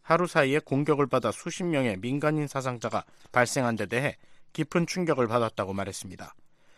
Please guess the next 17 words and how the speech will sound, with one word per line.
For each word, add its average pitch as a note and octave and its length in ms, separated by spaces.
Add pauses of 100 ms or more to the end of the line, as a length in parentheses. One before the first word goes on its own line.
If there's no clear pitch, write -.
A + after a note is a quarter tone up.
(300)
구테스 D3+ 420
사무총장은 D3+ 640
어제 D3 200
성명을 D3 400
통해 D3+ 340 (420)
안전을 D#3+ 440
위해 D3+ 340
유엔 D3+ 300
시설에 C#3+ 340
머물던 B2 460
중 A#2 260
죽거나 C3+ 600
다친 - 460
사람들은 C3 520 (400)
주로 C3 240
여성과 A#2+ 420
어린이였다며 A#2 640